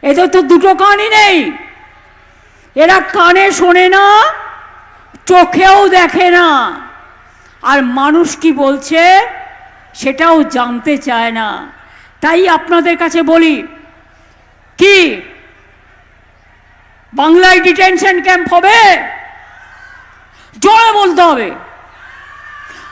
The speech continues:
আপনারা কি বাংলায় ডিটেনশন ক্যাম্প চান? সবাইকে বলতে হবে, যারা চায় না সবাইকে বলতে হবে,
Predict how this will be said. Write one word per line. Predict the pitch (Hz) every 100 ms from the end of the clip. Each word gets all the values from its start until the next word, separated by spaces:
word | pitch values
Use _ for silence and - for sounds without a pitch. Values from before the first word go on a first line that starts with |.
| - -
আপনারা | 294 359 349 403 381
কি | 320
বাংলায় | 349 370 381 403 370
ডিটেনশন | 370 339 392 339 403 349
ক্যাম্প | 392 381 294
চান? | 392 427 415 330 285 - - - - - - - - -
সবাইকে | - 349 403 427 330 403
বলতে | 392 370 330
হবে, | 339 277 208 147 - - - - 196
যারা | 302 359 370
চায় | - 349 330
না | 320 254
সবাইকে | - 339 381 381 381
বলতে | 359 339 311
হবে, | 311 285